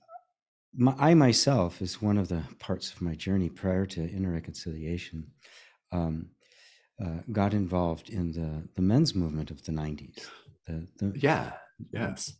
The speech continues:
Speaker 1: the mytho-, poe-, poetic movement of R-,
Speaker 2: Mm-hmm.
Speaker 1: Robert Bly and Iron, Iron John, um, Sam Keen. Um, I, I went through a couple of, uh, two different male initiation rituals.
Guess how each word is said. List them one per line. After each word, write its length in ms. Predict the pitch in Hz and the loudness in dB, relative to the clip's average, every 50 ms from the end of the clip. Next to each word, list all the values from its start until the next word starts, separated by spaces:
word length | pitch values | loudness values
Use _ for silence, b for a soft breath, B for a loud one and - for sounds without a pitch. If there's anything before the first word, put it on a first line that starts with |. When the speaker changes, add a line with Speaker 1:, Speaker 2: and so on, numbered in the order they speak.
| _ 95 | _ -4
Speaker 1:
the 80 | 95 98 | 0 2
mytho-, 400 | 98 104 113 110 - 120 113 - | 4 4 2 2 0 -2 -4 -4
poe-, 380 | - - 107 101 101 98 90 - - - - - | 0 2 2 4 4 4 2 2 -2 -12 -18 -18
poetic 400 | - - - 98 90 87 92 85 | -16 -8 -4 -2 -2 -2 -2 -4
movement 460 | 92 87 80 76 71 76 71 69 _ - | -4 -6 -6 -4 -6 -8 -10 -10 _ -12
of 180 | 80 76 73 76 _ _ - | -12 -12 -12 -14 _ _ -12
R-, 80 | 107 | -12
Speaker 2:
Mm-hmm. 220 | - - 104 - - | -10 -8 -4 -2 0
Speaker 1:
Robert 300 | - - - 87 - - | -2 0 -2 -8 -10 -6
Bly 260 | 87 82 78 78 76 | -6 -4 -4 -4 -4
and 140 | 78 73 73 | -6 -6 -8
Iron, 240 | 76 76 78 78 - - - | -8 -8 -8 -10 -10 -10 -8
Iron 260 | 85 80 82 80 78 | -6 -4 -4 -4 -6
John, 460 | 80 82 82 82 80 80 78 78 - - | -6 -6 -4 -4 -4 -4 -6 -6 -10 -12
um, 240 | 90 73 71 71 - _ b b b b b b b b b | -12 -14 -14 -14 -18 _ b b b b b b b b b
Sam 400 | b - - 107 95 90 87 85 | b -6 -2 2 2 2 2 2
Keen. 600 | - - - - 127 117 113 110 107 104 104 98 95 B B B B B B B B B B - | -2 -2 2 4 6 8 8 8 8 6 4 2 0 B B B B B B B B B B -2
Um, 400 | 95 90 87 87 90 95 - - - | 0 2 2 2 0 -2 -4 -8 -6
I, 420 | 92 90 87 87 90 87 87 92 - - _ - | -2 -2 0 0 0 -2 -4 -6 -8 -12 _ -4
I 140 | 95 95 98 | 0 0 2
went 280 | 92 95 98 107 - - | 2 2 0 0 -2 -6
through 300 | - - 117 107 110 - | -6 -2 0 0 -2 -2
a 100 | 101 92 | -4 -8
couple 500 | - - 92 90 - 135 135 - - - - _ _ - | -4 -4 -4 -2 -2 -2 -4 -4 -6 -10 -20 _ _ -8
of, 200 | 95 90 82 - _ _ _ _ _ _ - 104 | -8 -8 -8 -10 _ _ _ _ _ _ -6 -4
uh, 120 | 87 87 - | -4 -4 -4
two 180 | - - 120 113 | -4 -4 -4 -4
different 500 | 110 - 95 - - 113 113 127 - - | -2 -2 -4 -2 -2 -2 -4 -4 -4 -4
male 300 | 92 90 90 92 92 92 | -2 0 0 2 2 2
initiation 720 | 92 90 87 - - 95 87 85 85 85 - - 85 80 80 | 2 0 0 -2 -4 -6 -4 -4 -4 -6 -6 -6 -6 -4 -4
rituals. 580 | 87 95 - - 131 139 156 170 - - - | -4 -4 -4 -6 -8 -8 -8 -8 -12 -14 -16